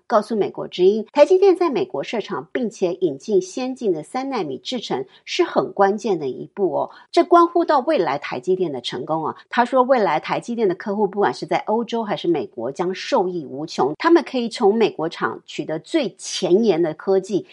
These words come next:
以便快速可靠的提供给终端的消费者。而台积电这样的竞争实力哦，将是其他晶圆厂或整合元件制造厂商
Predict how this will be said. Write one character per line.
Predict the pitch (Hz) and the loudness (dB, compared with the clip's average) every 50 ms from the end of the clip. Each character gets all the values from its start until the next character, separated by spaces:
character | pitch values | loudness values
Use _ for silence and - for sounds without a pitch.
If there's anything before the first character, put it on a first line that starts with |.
| - _ _ | -20 _ _
以 | - 208 202 | -4 -4 -2
便 | 269 311 277 240 | -2 -2 -2 -4
快 | - - - 330 233 208 | -4 -2 0 0 0 0
速 | 196 - 262 240 185 | -2 -4 -2 -2 -2
可 | 185 - - - 190 - - | -2 -6 -8 -6 -6 -6 -6
靠 | - - - 233 233 190 | -6 0 0 2 2 0
的 | - - - - _ | -2 -6 -12 -14 _
提 | - - 180 | -6 -6 0
供 | 185 196 196 214 | 2 2 2 2
给 | 190 156 - - | 2 -4 -8 -4
终 | - 202 196 214 214 202 | 0 0 0 0 0 -2
端 | 214 190 185 | -2 -2 -2
的 | 185 151 | -2 -4
消 | - - 185 170 | -2 -2 -2 -2
费 | 165 196 175 | 0 -2 -2
者。 | - - - - - - - - - | -2 -4 -8 -10 -10 -14 -20 -10 2
而 | - 185 190 | 6 6 6
台 | 196 - 220 196 | 6 6 2 2
积 | 196 240 233 | 2 0 -2
电 | 262 240 220 | -2 -2 -2
这 | 202 - | -2 -2
样 | - - 196 180 | -2 -2 0 -2
的 | 160 | -4
竞 | 160 - - 254 214 185 | -6 -6 -4 -4 -2 0
争 | 220 208 208 | 2 2 2
实 | 208 - - - 147 147 190 | 2 0 -6 -6 -4 -4 -2
力 | 214 208 180 | 0 2 2
哦， | 156 147 139 | 2 0 0
将 | - 247 254 | -2 -2 -2
是 | 247 - 247 | -2 -6 -8
其 | - - - - - 170 175 | -10 -12 -16 -8 -6 -6 -4
他 | - 247 254 | 0 0 -2
晶 | 254 - - 339 339 | -2 -2 0 0 0
圆 | 302 247 220 202 | 2 0 -2 -2
厂 | - - 202 247 - - | 0 0 0 -2 0 2
或 | 370 349 | 2 0
整 | 240 - - - 185 147 147 131 | 2 0 2 2 2 2 2 -4
合 | - - 170 165 175 | -8 -4 -2 -2 0
元 | 175 175 156 160 165 | 2 2 0 0 -2
件 | - 277 247 220 202 | -2 -2 -2 -2 -4
制 | - 269 233 | -6 -6 0
造 | 220 262 208 170 | 2 4 4 4
厂 | - - 165 - | 2 -4 -8 -8
商 | - - 214 202 220 226 | -2 0 2 2 2 0